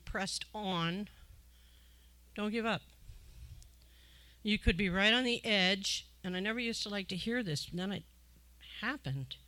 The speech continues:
But you could be right on the edge of the breakthrough, and because you go into doubt and unbelief, and that's as simple as this, "This is never gonna happen."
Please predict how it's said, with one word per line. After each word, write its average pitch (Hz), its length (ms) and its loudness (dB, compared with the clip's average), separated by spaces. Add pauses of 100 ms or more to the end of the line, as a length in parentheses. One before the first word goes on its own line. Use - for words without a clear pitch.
(800)
But 208 180 -6
you 247 120 2
could 330 160 -2
be 247 120 -2
right 247 240 0
on 330 140 0
the 214 200 -2
edge 247 680 -2 (260)
of 208 140 -4
the 185 60 -6
breakthrough, 269 640 0 (760)
and 226 120 -2
because 214 480 -2
you 220 300 -2 (280)
go 247 80 -8
into 226 320 0
doubt 220 680 0 (120)
and 220 120 -2
unbelief, 208 720 -2
and 190 120 -4
that's 220 200 -2
as 208 80 -6
simple 208 320 -6
as 180 120 -6
this, 180 280 -6
"This 226 160 -8
is 165 160 -10
never 185 280 -10
gonna 233 180 -10
happen." 165 360 -10